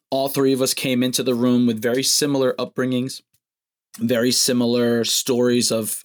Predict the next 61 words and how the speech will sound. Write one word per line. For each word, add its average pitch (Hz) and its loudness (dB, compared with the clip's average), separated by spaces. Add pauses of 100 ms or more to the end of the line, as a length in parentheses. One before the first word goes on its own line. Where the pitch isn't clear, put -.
um, 98 -8
how 113 -4
we 110 -2
got 107 -6
to 110 -4
Nashville. 117 -4 (440)
Um, 107 -4
but 127 -2
our, 113 -4 (120)
but 110 -6
like 117 -2
I 110 -2
said, 117 -2
our - -6
upbringings 113 -2
were, 101 -8 (140)
were 110 -2
this, 104 -4
were 107 -2
very 123 0
close. 117 -4
And 107 -2
so 107 -2 (420)
one 127 -2
thing 120 -2
that 117 -2
we 117 0
started 110 -2
talking 113 -4
about, 117 -2
you 202 2
know, 151 0
we 135 0
just 135 -4
kinda 135 -2
throw 135 0
around, 131 0
you 185 0
know, 156 0
"What 147 0
do 156 0
you 151 -2
wanna 151 0
write 139 0
about 127 0
today? 113 -2
How's 131 -2
everybody 135 -2
feeling? 127 -2
Anybody 123 0
have 123 -4
any 127 -2
titles 165 0
that 131 -2
you, 123 0
that 113 -2
you're 120 -2
thinking 113 -4
about?" 110 -6 (540)
And, 120 -2
um, 104 -6